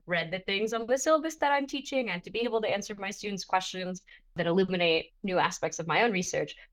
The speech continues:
But mostly, I think my students are just cooler than I am, right? They're on bits of the internet that I'm not on. So as somebody, for example, who studies vaccine hesitancy and anti-vax communication specifically, my students introduced me to all sorts of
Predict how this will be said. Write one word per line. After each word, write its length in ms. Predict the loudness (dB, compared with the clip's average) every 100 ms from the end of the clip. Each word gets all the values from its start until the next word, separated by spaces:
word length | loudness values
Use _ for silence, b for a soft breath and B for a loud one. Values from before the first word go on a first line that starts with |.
| _
But 180 | 6 8
mostly, 540 | 6 6 4 4 2 4
I 60 |
think 260 | 4 4 0
my 100 | 0
students 240 | 6 6 4
are 40 |
just 180 | -2 0
cooler 400 | 4 6 6 4 4
than 140 | 6
I 100 | 6
am, 260 | 4 2 6
right? 220 | 8 8
They're 140 | 8
on 180 | 10 8
bits 200 | 4 2
of 60 | 2
the 120 | 2
internet 340 | 4 2 2 4
that 80 |
I'm 200 | 4 4
not 160 | 2 2
on. 260 | 2 0 -6 -16 b
So 180 | -2 2
as 260 | 2 0 -2
somebody, 380 | -2 0 -4 -2
for 100 | -6
example, 420 | -2 -2 0 0
who 120 | 0
studies 380 | -2 -2 -2 0
vaccine 340 | -2 -2 -8
hesitancy 720 | -6 -4 -4 -4 -2 0 0 -6 _ -6
and 120 | -4 0
anti-vax 720 | 0 0 -6 4 4 4 -6
communication 680 | -8 -6 0 2 2 -2 -6
specifically, 640 | -8 -4 0 0 2 2
my 160 | 4 2
students 440 | 0 -4 -6 -8 -18 _ _
introduced 500 | 2 2 2 2 0
me 360 | -2 0 0 -2
to 240 | -6 -2 0 4
all 140 | 4
sorts 320 | 4 -4 -2
of 200 | 0 0